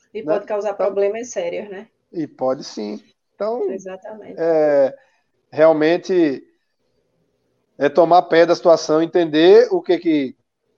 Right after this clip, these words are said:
Speaker 2: entender o que que, o que que causa aquilo e poder atuar em cima. Se é uma coisa que a gente possa falar mais,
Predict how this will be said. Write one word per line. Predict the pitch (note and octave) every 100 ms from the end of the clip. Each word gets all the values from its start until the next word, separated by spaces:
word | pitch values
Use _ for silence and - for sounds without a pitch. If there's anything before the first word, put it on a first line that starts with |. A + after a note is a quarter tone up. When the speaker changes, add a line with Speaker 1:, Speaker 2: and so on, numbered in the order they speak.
| _
Speaker 2:
entender | - D#3 C#3 D#3+
o | G3
que | F4
que, | E4 F3 D#3 B2+ A#2 _ _ _ _ _ _ _ _ _ _ _ _
o | D3
que | D3+ D#3
que | D#3
causa | - D#3 D#3
aquilo | D3 - D#3 F#3 G3 -
e | E3 E3
poder | - F3+ E3
atuar | E3+ F3 E3+
em |
cima. | G3 E3 C#3+ - _ _
Se | - - G3+ G#3+
é |
uma | C4+ C4
coisa | - A3 G3+
que |
a | G#3
gente | G3
possa | G3 F#3
falar | F#3 F3 E3
mais, | D#3 E3 F#3 D#3 - -